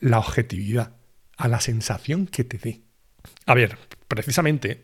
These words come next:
por eso tiene un cero. Porque si yo estimo que lo que estamos pidiendo puede tener un coste aproximado de doscientos mil euros y alguien me dice que lo hace por cincuenta mil,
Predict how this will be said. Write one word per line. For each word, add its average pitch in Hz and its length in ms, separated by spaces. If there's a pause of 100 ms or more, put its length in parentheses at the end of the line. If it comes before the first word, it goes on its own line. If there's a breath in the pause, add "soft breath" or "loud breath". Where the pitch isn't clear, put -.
(140)
por - 140
eso - 140
tiene 107 180
un 101 100
cero. - 360 (600 loud breath)
Porque - 220
si 113 140
yo 139 80
estimo 131 480 (100)
que 104 80
lo 95 120
que 98 60
estamos 113 280
pidiendo 123 540
puede 98 280
tener 107 200
un 113 120
coste 117 360
aproximado 113 680
de - 80
doscientos 98 540
mil 123 160
euros 123 400 (500 loud breath)
y 117 120
alguien 120 260
me 110 100
dice 131 400 (280 soft breath)
que 87 120
lo 92 160
hace 98 360 (140)
por - 220
cincuenta 117 480
mil, 143 340